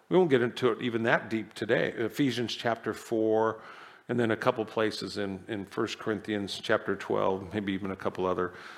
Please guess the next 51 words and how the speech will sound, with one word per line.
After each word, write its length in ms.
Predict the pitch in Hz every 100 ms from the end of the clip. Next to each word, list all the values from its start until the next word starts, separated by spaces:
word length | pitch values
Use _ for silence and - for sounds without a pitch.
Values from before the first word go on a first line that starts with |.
| - -
places. 480 | - 120 - 92 -
You 60 | 107
know, 80 |
there's, 260 | 95 104 - - - - - - -
you 60 | 104
know, 100 | 98 - - _ -
depending 240 | 113 107
on 160 | 98 92
who 120 | 104
you're 280 | 101 95 87 - - - -
talking 360 | 104 101 107
to 180 | 95 101
and 80 | 98
who's 180 | 101 98
counting, 440 | - 95 95 98
there's 180 | 98 90
somewhere, 340 | - 104 92
you 80 | 90
know, 160 | 92 95
twenty-seven, 580 | - 98 95 - 98 95
thirty, 380 | 95 95 95 98 - - - - -
you 60 | 110
know, 100 | 107
spiritual 480 | - 110 107 - 98
gifts, 380 | 104 98 - - - -
you 80 |
know, 60 | 101
listed 540 | 92 95 - 95 85
in 120 | 101 92
Scripture. 520 | - 107 - 104 98
It's 160 | 98
not 180 | 147 139
an 160 | 123 104
exhaustive 800 | 90 104 98 - - 104 87 90
list, 380 | 90 95 -
you 80 | 117
know, 60 | 101
or 140 | 107
excuse 280 | 87 - 113
me, 80 | 98
it's 140 | 95
not, 240 | 117 104 113
you 80 |
know, 60 | 98
an 80 | 98
exact 600 | 92 117 127 123 - 90
list 320 | 92 92 -
or 40 |
exhaustive. 560 | 87 92 95 92 - 101
It's 120 | 98
just 220 | 120 101